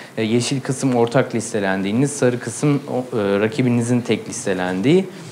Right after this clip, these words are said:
E, burayı iyi okuyabilirseniz,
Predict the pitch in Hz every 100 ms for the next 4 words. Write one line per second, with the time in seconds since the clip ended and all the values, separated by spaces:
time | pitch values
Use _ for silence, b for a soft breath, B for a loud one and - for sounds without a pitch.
0 | B B B B B - 117 123 143 185
1 | 185 175 165 156 - 156 160 151 - 147
2 | 180 190 -